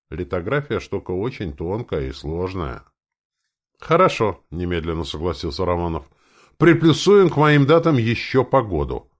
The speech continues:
Но это уже будет окончательная цифра. Да, зарплаты персонала ваших заводов будут подняты вдвое уже со следующего месяца. Через полгода ещё вдвое.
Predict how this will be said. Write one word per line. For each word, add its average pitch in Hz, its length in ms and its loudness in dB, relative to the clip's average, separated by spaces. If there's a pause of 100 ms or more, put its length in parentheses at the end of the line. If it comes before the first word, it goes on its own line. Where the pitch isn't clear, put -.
(200)
Но 98 240 0
это 98 260 2
уже 107 220 2
будет 107 380 -2
окончательная 95 760 -2
цифра. 76 460 -6 (600)
Да, 135 360 4
зарплаты 139 580 2
персонала 123 600 2
ваших 107 340 0
заводов 127 440 0
будут 117 360 -6
подняты 117 440 -2
вдвое 107 600 0
уже 95 220 0
со 92 180 -6
следующего 104 640 -4
месяца. 76 680 -8 (520)
Через 82 260 -8
полгода 87 420 -4
ещё 85 300 -4
вдвое. 64 440 -10